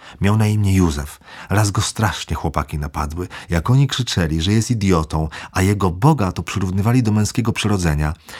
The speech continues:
A ja na tego Józefa patrzyłem i było mi strasznie przykro. Od tego czasu zaczęliśmy razem rozmawiać. Dużo mi przybliżył. Ale po wojsku mi to zupełnie wyszumiało z głowy. Cisza we mnie zapadła. Wie pan, że ja do niedawna nie umiałem się modlić?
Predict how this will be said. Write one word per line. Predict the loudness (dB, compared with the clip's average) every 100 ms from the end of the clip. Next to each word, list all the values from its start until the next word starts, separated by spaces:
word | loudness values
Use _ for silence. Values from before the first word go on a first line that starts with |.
| -16 -18 -2
A | 2
ja | 4
na | 4
tego | 2 2
Józefa | 0 0 -2
patrzyłem | -2 -2 -2 -2 -2 -4 -10 -20 -10 -4
i |
było | 0 2
mi | 2
strasznie | -2 -2 -2 0 -4
przykro. | -2 -6 -6 -8 -10 _ -20 -12
Od | -10 -4
tego | 0 0 0
czasu | 0 0
zaczęliśmy | -2 0 0 0 0
razem | -2 0 -2
rozmawiać. | -2 -2 -2 -2 -6 -10 _ _
Dużo | -4 0
mi | 0
przybliżył. | -2 -4 -4 -6 -6 -10 -16 _ _ _ _ -20 -20 -20 -20 -4
Ale | -2 0
po | -2 0
wojsku | 2 0 -2 -2 0
mi | 2
to | 0 0
zupełnie | -2 4 4 4 2
wyszumiało | 0 -2 0 0 -2
z | -4
głowy. | -6 -6 -8 -12 _ _ -4
Cisza | 0 0 -2
we | -8
mnie | -8 -8
zapadła. | -8 -8 -10 -10 -14 _ _ _ -20 -4
Wie | -2
pan, | 2 0 0 -8 -8
że | -2
ja | 0
do | 0
niedawna | -2 0 -2 0
nie | 0
umiałem | 0 0 0
się | 0 -2
modlić? | -2 -2 -4 -4 -12